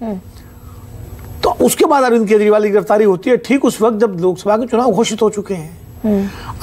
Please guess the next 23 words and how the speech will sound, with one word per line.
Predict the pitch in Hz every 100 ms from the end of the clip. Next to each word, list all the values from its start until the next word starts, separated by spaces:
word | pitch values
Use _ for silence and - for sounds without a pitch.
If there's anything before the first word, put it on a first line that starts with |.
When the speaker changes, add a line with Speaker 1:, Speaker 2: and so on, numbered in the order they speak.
| 233
Speaker 2:
अब | 294 -
अरविंद | 233 202 285 330
केजरीवाल, | 247 214 233 233 233 233
जिस | 160 175 -
तरह | 226
पीएमएलए | 233 233 208 202 226
कानून | 226 185 202 196
है | 127 160 131 - - _ - - - 180
और |
जिस | 175 180
तरह | 240
उसका | 233 - 240
अभी | 202
तक | 190 220
का |
रिकॉर्ड | 220 170 175 180
रहा | 180 170
है, | 190
जितने | 165 196
लोग | 202 196
पकड़े | - 170 196
गए, | 170 170 170 - - -
उसमें | 180 180 208 202 160